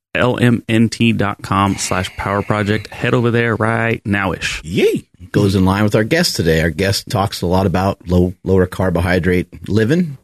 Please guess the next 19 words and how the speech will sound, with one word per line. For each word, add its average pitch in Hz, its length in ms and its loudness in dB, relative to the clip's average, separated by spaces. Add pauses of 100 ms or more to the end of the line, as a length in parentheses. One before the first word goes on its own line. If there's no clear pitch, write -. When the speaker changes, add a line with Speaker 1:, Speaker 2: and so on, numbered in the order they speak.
(160)
Speaker 3:
and 95 240 2
also 92 500 2
talks 95 380 -2
about, 87 380 -2 (440)
uh, 76 160 -2
intermittent 110 480 0
fasting, 127 540 0 (100)
and 87 400 2
we 90 380 4
talk - 240 -2
about 95 300 -2
that 98 200 -2 (220)
quite 101 220 0
a 90 60 2
bit 120 220 0
here 107 180 2
on 98 160 2
this 104 100 2
show. 131 320 0